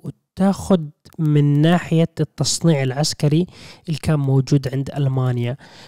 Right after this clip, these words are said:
كان تصنيع اعتمادي، إيه، معداتهم ما بتخرب بغض النظر عن الظروف، بتعيش. يعني كانوا الحلفاء والسوفيت عندهم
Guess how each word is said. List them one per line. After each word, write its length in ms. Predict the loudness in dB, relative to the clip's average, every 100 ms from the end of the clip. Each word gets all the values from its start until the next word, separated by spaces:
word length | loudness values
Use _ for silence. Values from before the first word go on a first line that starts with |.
| _
كان 440 | 0 2 4 2 0
تصنيع 480 | -2 0 2 0 0
اعتمادي، 840 | -4 -4 -2 0 2 2 0 -4 -6 _ _ _ _ _ _ _ _ 0
إيه، 260 | 2 4
معداتهم 640 | 2 0 0 0 2 0 0
ما 80 | 0
بتخرب 540 | -2 -6 -4 -2 -2 -6 _ _ _ _ _
بغض 500 | -4 -2 0 -4 -2
النظر 380 | 0 2 0 0
عن 200 | 0 -2
الظروف، 640 | 0 0 0 0 -2 -12 _ _ _ _
بتعيش. 800 | -6 -6 -2 0 2 2 0 -10 -18 _ _ _ _ -2
يعني 280 | 0 0 -2
كانوا 500 | 0 2 4 4 2 -2 _ _ _ _ _ _ _ -2
الحلفاء 720 | 0 2 0 0 -2 -2 -4 -2
والسوفيت 680 | 0 2 0 2 2 0 -2 0
عندهم 340 | 2 2 0